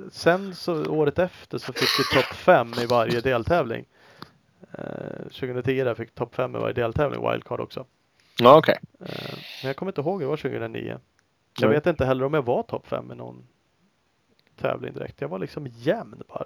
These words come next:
Speaker 1: där. Återigen,
Speaker 2: Ja.
Speaker 1: fem till tio kanske.
Speaker 2: Ja, precis. Strax
Speaker 1: Ko-,
Speaker 2: utanför.
Speaker 1: kvalade ju fan inte in i ett race. Så var det. Det var
Speaker 2: Ja, du
Speaker 1: tids-,
Speaker 2: ser.
Speaker 1: tidskval. Bommade i, eh, ja, det borde jag veta. Så här jävla grusbanor.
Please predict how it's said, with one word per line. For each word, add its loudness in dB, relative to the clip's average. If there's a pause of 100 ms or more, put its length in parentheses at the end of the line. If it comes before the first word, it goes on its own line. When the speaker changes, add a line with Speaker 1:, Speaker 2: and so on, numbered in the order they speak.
Speaker 1:
där. -12
Återigen, 2
Speaker 2:
Ja. 10
Speaker 1:
fem 8
till -4
tio -2
kanske. -12 (500)
Speaker 2:
Ja, -4
precis. 8
Strax 6
Speaker 1:
Ko-, 12
Speaker 2:
utanför. 4 (320)
Speaker 1:
kvalade 12
ju 6
fan 6
inte 2
in 2
i -2
ett -4
race. -6
Så 2
var -2
det. -10
Det -16 (600)
var -2
Speaker 2:
Ja, 6
du 4
Speaker 1:
tids-, 6
Speaker 2:
ser. 2
Speaker 1:
tidskval. -2 (160)
Bommade 0
i, -6
eh, -2 (1300)
ja, -2 (720)
det -8
borde -4
jag 0
veta. -6
Så -4
här 2
jävla -4
grusbanor. -6